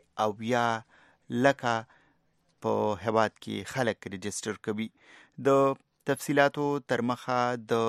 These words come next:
دغه رجسټریشن عمل سر ته رسولو سره به په هیواد کې د ووټ اچونکو شمیره یو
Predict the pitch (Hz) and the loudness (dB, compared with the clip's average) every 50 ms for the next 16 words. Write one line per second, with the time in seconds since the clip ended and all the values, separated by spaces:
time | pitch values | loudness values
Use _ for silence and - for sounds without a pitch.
0 | 113 113 110 - - - - - _ _ - - - 113 104 123 110 113 117 113 | 0 0 -2 -6 -14 -20 -20 -20 _ _ -14 -14 -8 -2 -2 0 2 4 2 2
1 | 117 113 - _ 117 113 107 95 110 104 - - - 123 120 113 - - 120 117 | 2 0 -4 _ -8 -8 -6 -6 -8 -10 -10 -6 -2 -2 -2 -2 -2 -4 -2 -4
2 | 117 117 - _ - 117 110 120 123 127 123 123 - _ _ _ _ _ _ _ | -4 -4 -6 _ -2 2 4 4 4 4 2 -4 -6 _ _ _ _ _ _ _
3 | _ _ - - - 147 123 113 - - 107 104 104 101 98 - - 117 123 139 | _ _ -8 0 2 2 2 2 0 0 0 0 0 -2 -4 -2 0 4 4 4
4 | 147 143 - - 131 127 123 123 123 117 - - - - - _ _ _ _ - | 4 4 0 0 -2 0 2 2 2 2 0 -8 -20 -20 -20 _ _ _ _ 2
5 | 113 110 107 107 98 110 113 110 120 131 131 131 - _ - - 135 131 127 131 | 2 2 2 2 0 -2 2 4 6 4 4 4 -2 _ -10 -6 -4 -2 -2 -4
6 | 131 - _ _ _ _ _ _ - 110 104 117 110 110 107 101 117 143 156 156 | -6 -10 _ _ _ _ _ _ -20 0 4 4 4 4 4 2 2 4 4 4
7 | - - _ - 104 - - 110 107 110 110 104 - - - 107 107 107 110 - | 2 0 _ -10 -8 -6 -6 -4 -4 -4 -4 -6 -8 -10 -8 -6 -6 -6 -6 -10
8 | _ - - - - - 107 107 107 110 120 117 120 120 - _ _ _ _ _ | _ -14 -12 -12 -8 -6 -4 -2 0 2 2 2 2 0 -4 _ _ _ _ _
9 | _ _ _ _ _ _ _ _ _ _ _ _ _ _ _ _ _ _ _ 131 | _ _ _ _ _ _ _ _ _ _ _ _ _ _ _ _ _ _ _ -4
10 | 120 120 127 | 0 2 4